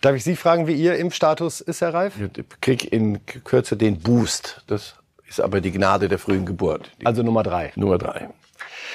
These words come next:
Speaker 1: Gut.
Speaker 2: Und das ist gut so.
Speaker 1: Wir sprechen jetzt über Fußball im Sinne von Fußball. Und zwar bei Borussia Dortmund geht es gerade um zwei Spieler, ja, die mit Verletzungen zu tun haben. Der eine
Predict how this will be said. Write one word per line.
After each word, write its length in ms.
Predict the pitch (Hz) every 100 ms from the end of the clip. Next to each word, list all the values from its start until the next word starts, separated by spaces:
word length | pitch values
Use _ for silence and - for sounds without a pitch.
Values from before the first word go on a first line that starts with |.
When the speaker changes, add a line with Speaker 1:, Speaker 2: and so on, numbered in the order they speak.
| - - - - - -
Speaker 1:
Gut. 180 | 247 277
Speaker 2:
Und 80 | 127
das 160 | 135
ist 140 | 123 -
gut 200 | 131 -
so. 200 | 82 - _ _ _
Speaker 1:
Wir 440 | 127 135 175 170 -
sprechen 560 | - - 160 170 160 160
jetzt 480 | 139 165 196 - - -
über 460 | 190 180 165 156 -
Fußball 680 | - 202 226 - 170 170 160 -
im 240 | 147 147
Sinne 480 | 131 156 151 143 - -
von 300 | 117 135 127 -
Fußball. 600 | - 190 - 165 147 143
Und 220 | 139 131
zwar 480 | - 135 127 123 - 117
bei 340 | 113 113 117
Borussia 500 | 113 123 127 - 127
Dortmund 600 | 117 143 202 165 135 113
geht 160 | 123 123
es 140 | 117
gerade 340 | 117 120 117 -
um 260 | 120 110
zwei 460 | - 113 123 160 160
Spieler, 720 | - - 160 185 165 151 131
ja, 180 | 139 147
die 140 | 131
mit 260 | 131 135 -
Verletzungen 800 | 120 135 143 175 160 156 151 143
zu 140 | - 135
tun 340 | - 196 196
haben. 240 | 165 175 151
Der 160 | 131
eine 320 | 147 170 156